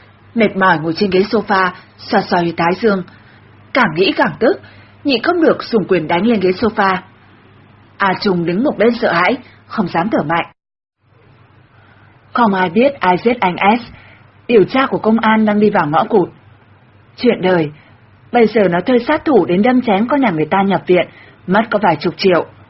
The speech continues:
Mạng người ba trăm triệu, bèo bọt không tả. Bao nhiêu thằng nó dấn thân vào làm cái nghề này. Đưa tang anh,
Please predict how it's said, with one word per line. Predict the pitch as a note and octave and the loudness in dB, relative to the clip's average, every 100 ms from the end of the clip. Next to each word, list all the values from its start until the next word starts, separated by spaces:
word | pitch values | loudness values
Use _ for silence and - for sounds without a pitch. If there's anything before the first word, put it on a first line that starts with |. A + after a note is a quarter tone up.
| - - - - - | -20 -20 -20 -16 -2
Mạng | G3+ F3+ | -2 0
người | F#3+ F#3+ D3+ | 0 0 2
ba | F#3 A3 | 0 2
trăm | B3 A#3 | 2 2
triệu, | A3 D#3+ - - _ _ _ | 2 2 -2 -14 _ _ _
bèo | C4 F#3 | 0 2
bọt | G3 F3+ | 2 0
không | C4+ D4 | -2 -2
tả. | C#4+ F3+ D3 - _ _ - _ _ - _ | 0 0 -2 -12 _ _ -20 _ _ -20 _
Bao | - A3 | 0 2
nhiêu | G#3 F#3+ | 2 2
thằng | G3+ D#3 | 0 -2
nó | D#3 | -4
dấn | F3+ G3+ | -2 0
thân | C4+ B3+ | 0 2
vào | A#3 | 2
làm | E3 D#3+ | 2 0
cái | F#3 | 0
nghề | A#3 F#3 | 0 0
này. | D#3 E3 C#3+ - - - - - _ _ - - - - | 0 0 -2 -10 -20 -20 -20 -20 _ _ -20 -20 -8 2
Đưa | G#3 | 4
tang | G3+ F#3+ | 4 0
anh, | F3+ F#3 | 0 -2